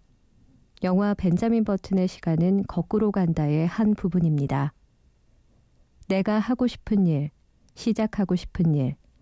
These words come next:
그런 것들이 떠올라도 "예전에 했으면 좋았을 걸, 이젠 늦지 않았을까?" 이런 생각이 들 때가 있는데요. 어떠한 고민을 하고 결정을 내릴 때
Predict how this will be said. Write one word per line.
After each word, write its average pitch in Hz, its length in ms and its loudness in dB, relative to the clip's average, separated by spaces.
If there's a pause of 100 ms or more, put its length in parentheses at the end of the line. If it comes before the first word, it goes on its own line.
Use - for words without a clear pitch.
(320)
그런 202 260 0
것들이 180 440 0
떠올라도 165 680 0 (600)
"예전에 226 420 2
했으면 202 460 0
좋았을 175 500 -2
걸, 143 320 -2 (360)
이젠 185 280 2
늦지 160 260 -2
않았을까?" 165 720 -2 (600)
이런 214 260 2
생각이 233 440 0
들 165 160 0
때가 165 280 -2
있는데요. 156 640 0 (1040)
어떠한 226 420 0
고민을 214 440 2
하고 180 340 0
결정을 190 500 0
내릴 156 260 0
때 151 280 -2